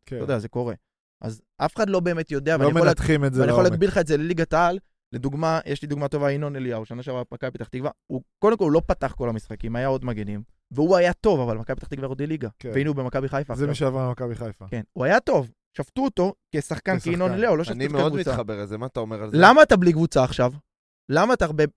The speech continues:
Speaker 2: למה הרבה
Speaker 3: כרגע
Speaker 2: נתקעו?
Speaker 3: כי
Speaker 2: לא-
Speaker 3: החלטתי, אבל כל הקיץ,
Speaker 2: לא משנה,
Speaker 3: כי,
Speaker 2: כי
Speaker 3: כי היה
Speaker 2: נתקעת.
Speaker 3: לנו שנה
Speaker 2: כי
Speaker 3: חרא
Speaker 2: נתקעת.
Speaker 3: וש-, כן.
Speaker 2: הרבה נתקעו,
Speaker 3: כן,
Speaker 2: לא, לא
Speaker 3: כי
Speaker 2: רק אתה,
Speaker 3: נתקעתי.
Speaker 2: הרבה
Speaker 1: מה,
Speaker 2: מהקבוצה
Speaker 1: אתה
Speaker 2: נתקעו.
Speaker 1: אמרת, אמרת בדיוק את אותם דברים.
Speaker 3: אמרתי את אותם, מה אתה אומר על זה, מעניין אותי?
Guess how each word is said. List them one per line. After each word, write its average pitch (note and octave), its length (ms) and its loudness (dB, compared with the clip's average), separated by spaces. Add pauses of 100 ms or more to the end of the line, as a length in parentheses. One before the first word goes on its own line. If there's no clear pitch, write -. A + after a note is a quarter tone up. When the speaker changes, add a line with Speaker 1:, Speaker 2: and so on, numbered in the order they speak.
(140)
Speaker 2:
למה G#3 240 2
הרבה E3 260 0
Speaker 3:
כרגע D#3 220 4
Speaker 2:
נתקעו? E3 300 8
Speaker 3:
כי C#3+ 100 2
Speaker 2:
לא- E3 80 4
Speaker 3:
החלטתי, C#3+ 420 0
אבל A2+ 160 -4
כל D3+ 220 0
הקיץ, E3+ 320 0
Speaker 2:
לא G3 120 8
משנה, - 300 4
Speaker 3:
כי, B2+ 240 2
Speaker 2:
כי F3+ 160 6
Speaker 3:
כי B2 100 2
היה A#3+ 120 8
Speaker 2:
נתקעת. D3 140 4
Speaker 3:
לנו C#3+ 120 0
שנה C#3 280 -4
Speaker 2:
כי E3+ 100 0
Speaker 3:
חרא D#3+ 140 4
Speaker 2:
נתקעת. A3+ 260 6
Speaker 3:
וש-, C3+ 260 -2
כן. D#3+ 200 -6 (480)
Speaker 2:
הרבה D3+ 280 2
נתקעו, C#4 280 -2
Speaker 3:
כן, - 80 4
Speaker 2:
לא, G3 60 4 (160)
לא F3+ 80 4
Speaker 3:
כי G3 60 0
Speaker 2:
רק A3+ 120 -2
אתה, - 160 2
Speaker 3:
נתקעתי. C#3+ 240 0
Speaker 2:
הרבה G#3 180 4
Speaker 1:
מה, A3+ 100 6
Speaker 2:
מהקבוצה D#3 260 4
Speaker 1:
אתה D3+ 180 2
Speaker 2:
נתקעו. G3 180 4
Speaker 1:
אמרת, F#3 180 2
אמרת D#3 260 -6
בדיוק D#3 320 -6
את - 80 -20
אותם D#3+ 200 -12
דברים. F3+ 360 -12
Speaker 3:
אמרתי B2+ 320 -6
את C#3 100 -10
אותם, D#3 160 -4
מה C3 140 -6
אתה D3 140 -4
אומר B2 240 -4
על A#2 80 -8
זה, A#2+ 100 -10
מעניין A2+ 180 -8
אותי? A#2+ 180 -10